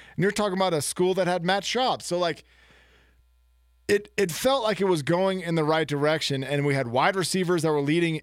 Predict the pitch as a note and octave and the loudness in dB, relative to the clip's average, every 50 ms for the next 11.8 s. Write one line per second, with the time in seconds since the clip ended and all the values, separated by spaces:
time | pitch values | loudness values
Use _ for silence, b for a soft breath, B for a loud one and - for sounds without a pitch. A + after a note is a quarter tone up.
0 | - _ - C#3+ C#3 C#3 C3 C3 B2+ - - B2 A#2 - D#3+ D#3+ - E3 D#3 - | -10 _ -4 -2 -2 0 -2 -4 -4 -6 -8 -4 0 2 2 2 2 0 -4 -4
1 | F3 E3 C#3 D#3+ C#3+ E3 D#3 - D3+ D3 D#3 D3+ C3 D3 D3+ D3+ D3+ C#3 C3 C3+ | -4 -2 -2 0 0 0 0 0 0 0 0 0 0 2 2 2 2 0 -2 -2
2 | C3 A#2 A#2 C3+ D3 C3+ - D#3+ C3 - - C#3 C3+ C3+ C3+ C#3 C3 A#2+ - - | -2 -2 0 0 0 0 0 0 0 0 0 0 0 0 0 0 -2 -4 -4 -4
3 | - E3 G3+ A3 A3 F#3 F3 - E3 D#3+ E3 D#3+ - - b b b b b b | -2 0 0 0 0 -2 -2 -2 0 0 0 -2 -4 -10 b b b b b b
4 | b b b b b - - D#3 C#3+ C#3+ D#3 E3+ F3+ F3+ D#3+ B2 - - - - | b b b b b -10 -4 0 2 4 4 4 2 2 -2 -4 -8 -10 -12 -8
5 | - - D3+ F3 F3 D#3 D3 - - - F#3 - - D3 C3+ B2+ C3+ - - - | -2 0 0 2 2 0 -2 -2 -2 -4 -4 -4 -4 -4 -2 -2 0 0 0 0
6 | F#3+ G#3+ G3 E3 D3+ C#3 C3 B2+ B2+ A#2 B2 B2+ - - B2+ A2+ - C#3+ D3 D#3+ | 0 0 0 0 0 0 0 -2 -2 -2 -2 -2 -2 -2 -2 -2 0 0 0 0
7 | E3 D#3+ E3+ F3 F3 C3+ D#3+ D3+ B2+ - _ _ _ _ C#3+ C3+ D3+ F3+ E3 - | 0 0 0 0 0 0 0 -2 -2 -4 _ _ _ _ -4 -2 0 0 0 0
8 | D#3+ E3 E3+ F3+ - - - - - D#3+ C#3+ C3+ B2 C3+ C3+ D3 E3 F#3 F#3+ E3+ | 2 2 2 2 0 -2 -4 -4 -2 -2 -2 -2 0 0 2 2 4 2 2 0
9 | - - C3+ A#2+ A#2 A#2 A2+ A2+ A#2 B B B B B B B B B - - | -2 -4 -4 -2 -2 -2 -2 -4 -6 B B B B B B B B B -8 -2
10 | C#3+ D3+ D#3 D3+ D3+ D3+ D#3 E3 F3+ F#3 D#3 D#3 D#3+ D#3 D#3 D3 C#3+ C#3+ C3+ - | 0 0 2 2 2 2 2 0 0 -2 -2 -2 -2 0 0 -2 -2 -4 -4 -4
11 | - D3+ C#3+ C3+ C3 B2 b b b b b _ - - D3+ D3 | -4 -2 -2 -2 -4 -6 b b b b b _ -2 0 2 2